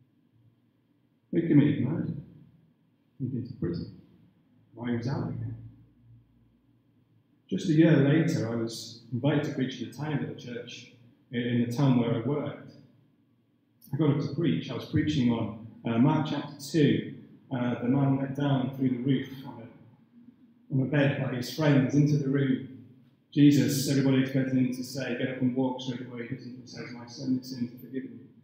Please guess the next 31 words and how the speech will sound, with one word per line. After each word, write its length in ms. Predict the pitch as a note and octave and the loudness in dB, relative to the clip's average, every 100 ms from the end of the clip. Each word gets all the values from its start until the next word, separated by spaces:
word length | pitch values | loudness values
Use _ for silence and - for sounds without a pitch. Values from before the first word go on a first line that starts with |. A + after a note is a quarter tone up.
| _ | _
My 140 | C3+ A#2+ | -6 -4
theme 320 | D3 C#3 C3 | 2 4 4
was 180 | - C3+ | 2 -2
forgiveness, 760 | B2+ C3+ A#2 - - - - - - - A2+ | -2 0 0 -4 -10 -16 -18 -20 -20 -14 -14
sat 380 | - F3 F3 - | -10 -10 -10 -4
in 240 | D3+ D3 | -2 -2
front 200 | D3+ D3+ | -2 -2
of 40 | - | -2
me 120 | - - - - - - _ _ _ _ _ _ _ _ | -4 -8 -18 -20 -20 -20 _ _ _ _ _ _ _ _
was 120 | C3 | -6
that 60 | C#3+ | -4
man. 380 | C#3+ D#3 G3+ C#3+ - - - _ _ _ _ _ _ _ _ _ _ _ _ _ _ _ | -4 -4 -4 -6 -12 -20 -20 _ _ _ _ _ _ _ _ _ _ _ _ _ _ _
There 160 | F3+ G3+ | -2 2
he 60 | |
was. 420 | C#3 - - - - - - - - - _ - - - _ _ _ - | 2 2 0 -4 -8 -14 -20 -20 -20 -20 _ -20 -20 -20 _ _ _ -2
I 40 | |
think 180 | A3+ F#3+ | 0 4
he 120 | G3 | 4
looked 200 | D#3+ - | 4 4
at 100 | - | 2
me 200 | F3 E3+ | 4 4
and 100 | C#3+ | 4
I 100 | D3+ | 4
looked 200 | - - | 2 0
at 100 | - | 0
him 200 | E3 D3 | 2 4
and 80 | C3+ | 6
we 80 | C3+ | 4
both 340 | D3+ C#3+ - - - - | 4 2 0 -8 -18 -8
gulped. 340 | D#3+ - - - - - - - - - - - - | -4 -4 -8 -16 -16 -12 -12 -8 -8 -4 -4 0 0
<laughs> 360 | - - - | 0 -2 -4